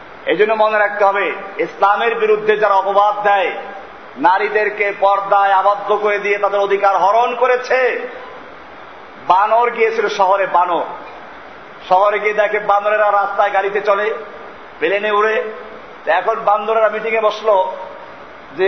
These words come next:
আসলে সমস্যাটা কোন জায়গায়, মানুষ এত উন্নতি করলো আর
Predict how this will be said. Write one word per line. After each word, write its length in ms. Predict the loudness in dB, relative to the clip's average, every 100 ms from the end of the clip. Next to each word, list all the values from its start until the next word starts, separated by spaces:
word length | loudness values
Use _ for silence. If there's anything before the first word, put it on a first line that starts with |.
| 2
আসলে 320 | 2 2 0 0
সমস্যাটা 540 | 0 2 2 2 2 2
কোন 180 | 2 2
জায়গায়, 280 | 2 2 2
মানুষ 280 | 2 2 0 2
এত 180 | 2 4
উন্নতি 360 | 2 2 0 2
করলো 300 | 2 4 0 -2 -10 -14 -16 -18 -10 0
আর 160 | 2